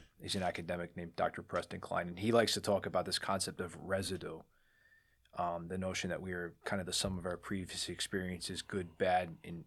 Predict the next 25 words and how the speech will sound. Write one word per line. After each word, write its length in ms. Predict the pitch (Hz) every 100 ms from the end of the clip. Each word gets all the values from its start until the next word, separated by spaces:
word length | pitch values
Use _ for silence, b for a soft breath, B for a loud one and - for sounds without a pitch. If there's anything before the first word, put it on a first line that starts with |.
| -
and 120 | 92
ugly, 360 | 101 98 92
and 100 | 85
we 80 | 87
kind 300 | - - 98
of 100 | 87
carry 280 | - 98 92
this 220 | 87 -
residue 400 | 95 90 92 87
with 280 | 85 87 87
us 360 | 85 - - - _ _ _ _ _ _ _ _ _ _ _ -
going 240 | 98 92
forward. 520 | - - 92 87 85 - b b b b b b b b b -
I'm 120 | 107
just, 180 | 113 120
like, 120 | 127 -
curious 320 | 123 107 -
if 100 | 95
there 120 | 98
were 100 | 92
any 320 | 85 101 90 - -
particular 680 | - - 101 104 95 87 - _ _ _ -
kind 180 | - 98
of, 80 |
like, 160 | 90 82